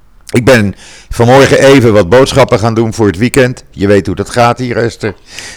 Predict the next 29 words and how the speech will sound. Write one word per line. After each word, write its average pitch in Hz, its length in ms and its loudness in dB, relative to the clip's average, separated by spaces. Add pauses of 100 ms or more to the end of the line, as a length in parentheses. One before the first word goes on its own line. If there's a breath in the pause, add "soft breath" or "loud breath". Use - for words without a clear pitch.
Vrijdagmorgen. 107 840 2 (340 loud breath)
Eh, 110 240 4
ik 107 200 2
sprak 117 260 2
met 107 120 2
mijn 104 140 0
kaasboer, 123 640 4
met 113 120 0
mijn 117 180 0
bakker. 127 400 2
En 107 100 2
die 107 80 0
zei 104 240 4
allemaal, 101 300 4
"Ja, 98 220 4
we 87 60 0
hadden 101 300 2
door 143 180 4
moeten 143 260 2
halen, 117 340 4
want 107 300 0
over 104 280 2
een 107 120 0
paar 98 260 2
maanden, 92 400 0
over 135 260 2
een 147 120 -2
paar 135 200 4
jaar, 107 360 4